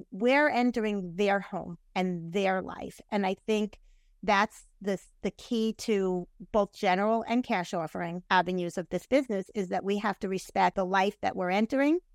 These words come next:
and what is the right thing to make them happy and whatever their goal is happen. And many times, you know, people today are very, um, they want it now,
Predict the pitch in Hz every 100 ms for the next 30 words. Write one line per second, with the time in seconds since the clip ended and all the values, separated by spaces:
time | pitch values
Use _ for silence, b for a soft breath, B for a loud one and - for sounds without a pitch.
0 | _ _ 202 196 196 196 196 196 - -
1 | 190 175 175 185 190 _ _ - 196 180
2 | 175 - - 190 180 180 190 220 220 190
3 | 180 165 165 190 175 170 165 - 208 202
4 | 196 190 185 170 165 160 170 185 - _
5 | - 165 - 175 - 202 202 240 285 -
6 | 220 202 190 196 - 208 202 175 175 -
7 | - 240 - 208 - 208 196 190 - 185
8 | 175 180 185 190 185 185 170 165 170 165
9 | - _ _ _ - 185 185 202 190 262
10 | 359